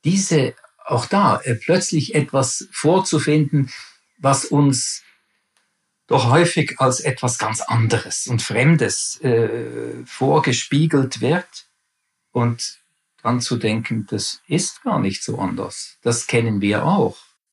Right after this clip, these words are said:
Wir haben ähnliche Ausbildungssysteme, wir haben ähnliche Hierarchien, wir haben ähnliche Zuschreibungen von Charisma qua Amt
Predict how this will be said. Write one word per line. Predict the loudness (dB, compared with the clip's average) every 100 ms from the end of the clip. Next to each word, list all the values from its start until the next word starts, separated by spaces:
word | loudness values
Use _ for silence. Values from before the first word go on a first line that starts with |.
| _ _
Wir | -4 0 2
haben | 2 2 0
ähnliche | 2 4 4 0 0 0 0 -6 _ _ _ _
Ausbildungssysteme, | 2 4 4 2 0 0 -2 -4 -8 -12 _ -2 0 -2 -2
wir | -2 0
haben | 0 0
ähnliche | 2 2 2 2 0
Hierarchien, | 0 2 2 0 -2 -4 -2 -2 -4 -8 _ _ _
wir | -2 2
haben | 2 2 2
ähnliche | 2 4 4 2 0 -2
Zuschreibungen | 0 0 2 2 2 2 4 2 2 -2
von | -2 -4 -2
Charisma | 0 2 2 0 0 0 0
qua | -2 2 2 4
Amt | 2 2 -6 -12 -14